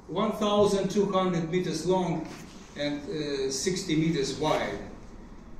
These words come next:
And the thickness of ice on the runway is about two meters. But it's enough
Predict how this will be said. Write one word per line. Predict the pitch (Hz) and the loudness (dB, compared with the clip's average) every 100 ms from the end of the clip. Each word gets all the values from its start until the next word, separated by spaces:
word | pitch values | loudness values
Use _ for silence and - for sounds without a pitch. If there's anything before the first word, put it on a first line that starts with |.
| - | -10
And | 139 135 | -8 -4
the | |
thickness | 151 240 233 214 180 - - | -2 0 2 2 2 0 -2
of | 165 165 | -4 0
ice | 190 196 170 196 - - - - 151 | 4 6 6 4 0 -8 -14 -12 -6
on | 147 | -2
the | 156 | 0
runway | 170 180 185 175 170 165 160 - - - - | 4 4 6 6 6 4 0 -6 -14 -16 -6
is | 151 151 | -2 0
about | 160 190 175 160 - - | 6 8 8 4 0 -4
two | - 202 | 2 4
meters. | 190 190 175 101 - - - - - - - - - | 6 6 6 0 -4 -8 -12 -14 -14 -16 -16 -8 -2
But | 180 - | 0 0
it's | 226 - | 0 4
enough | 202 220 254 - | 4 4 2 0